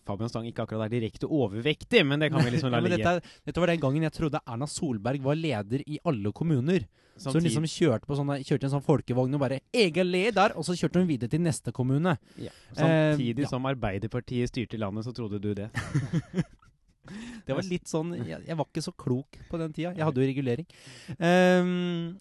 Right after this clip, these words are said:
Speaker 2: og det er jo da, ja, ikke noe tegn på noe som helst, selvfølgelig. Eh, så er det da midtdelen er Oslo er en by med fotballag som suger,
Speaker 1: Hei,
Speaker 2: med
Speaker 1: hei, hei.
Speaker 2: halvsur, trestemt fuglesang og N S B som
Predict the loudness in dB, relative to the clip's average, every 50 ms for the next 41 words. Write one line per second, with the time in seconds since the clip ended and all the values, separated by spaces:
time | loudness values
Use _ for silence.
0 | -8 -4 -2 2 2 2 4 4 4 2 2 0 -2 -4 -4 -4 -6 -12 -14 -14
1 | _ _ _ _ _ _ _ _ _ -4 -4 -4 -4 _ _ -2 0 2 2 2
2 | 2 0 0 2 2 2 0 0 -2 -2 -2 -2 -2 0 2 2 2 2 2 0
3 | 0 2 4 4 4 4 2 0 0 -4 -12 -20 -20 -20 -20 -20 -20 -6 0 2
4 | 4 6 6 6 6 6 6 4 4 4 2 0 0 2 4 4 6 6 4 2
5 | 2 2 0 -2 -2 _ _ _ _ 0 2 2 2 2 2 2 2 0 0 -2
6 | -2 -2 -2 -2 -4 -2 2 4 4 4 4 0 -2 -4 -2 0 0 0 -2 -2
7 | -2 0 0 0 0 -2 -4 -4 -2 -2 -2 -2 -2 -2 -4 -4 _ -4 -2 -2
8 | 0 0 -2 -2 -4 -6 -6 -4 -4 -4 -4 -2 0 0 2 0 0 2 2 2
9 | 2 0 -2 _ _ _ -20 -18 -14 -10 -6 -2 2 2 2 2 4 4 4 4
10 | 4 2 -2 -4 -6 -4 -2 0 0 2 2 0 0 -4 _ _ _ _ -4 -2
11 | 0 0 0 0 -2 -2 -2 -2 -2 -4 -4 0 2 2 2 2 2 0 -2 0
12 | 0 2 2 2 0 -2 -2 -2 -2 -2 -2 -2 -4 -4 -2 0 0 0 0 -2
13 | -4 -4